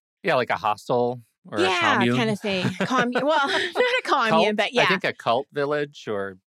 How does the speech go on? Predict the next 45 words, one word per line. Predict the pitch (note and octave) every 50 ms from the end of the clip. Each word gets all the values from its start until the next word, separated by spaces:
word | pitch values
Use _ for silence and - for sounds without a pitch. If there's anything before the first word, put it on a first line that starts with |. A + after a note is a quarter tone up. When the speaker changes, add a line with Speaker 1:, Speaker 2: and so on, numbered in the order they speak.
| - -
Speaker 1:
yeah, | - B2 A#2 G2+ G#2 - -
no. | - A#2+ B3+ G4
Speaker 2:
It's | - - -
not | C4+ C#4 B3+ A#3+ A3+ A3 A#3
a | D#4+ G4
cult | - - - - D4 C#4 B3 -
<laughs> |
village. | B3 D4 E4+ - D#4+ D4+ C#4+ - - - A#4+ B4 - - _ - - - - - - - _
<laughs> | C5 - _ B4 A#4+ A4+ A#4+ _ A4 A4 _ - - _
It's | - D5 C5+ B4 A4 - - D4 D4+ -
a | F#4+
community. | F#4+ - - A#4+ F#4 F4+ F4+ F#4 F#4+ F#4+ G4 G4 G4 F#4 D#4+ C#4+ B3+ A#3 G#3+ G3+ F#3+ F3 F3 E3 F#3+ -
Speaker 1:
Uh, | -
yeah, | - G3 F3 B2 - - - -
Speaker 2:
I | C4 C#4 C#4
Speaker 1:
right. |
Speaker 2:
don't | B3 G#3 F3+
know. | C#3 A#2+ - - - -
But | C4 C#4+
anyway, | E4 F4 E4 D4 C4
they | B3 C4+ C#4
all | C#4 C#4 D#4 D#4+ E4
make | D#4 D4+ C#4+ B3
meals | B3+ B3 B3+ B3+ B3+ B3+ C4 C4+
together, | - - G#3 F#3 D3 D3 D3+ D3 C#3 D#3+
right? | F3 F3 F3+ G3 G3 -
So | - G#3
they | -
Speaker 1:
Yeah. | - G3 G3
Speaker 2:
all | F#3+ G3
share | G3+ - - G#3+ G3 F#3+ F#3
their | F3+ E3+ E3+
meals | F3 F3 E3 E3 E3+ E3+ E3+ F#3+ G3
and | - -
everything. | E3+ E3+ - -
Speaker 1:
Communal | A#2+ D#3 E3+ D3 B2+
living, | A2 F#2+ - - -
yeah. | A2+ A2+ G2 - - _ _ _ _ _
Speaker 2:
Yeah, | - C4 A#3+ A#3 G#3 A3+ - D4
yeah, | F#4 B4 F#4
meal | C#4+ E4+ G4 G4 F4 D4
living. | A#3 G#3+ F#3+ - _ -
Yeah, | C#4 F4 F4 A4+ - - - A#3+ -
<laughs> |
exactly. | D4 F4+ G4 G4+ - F#4+ - - -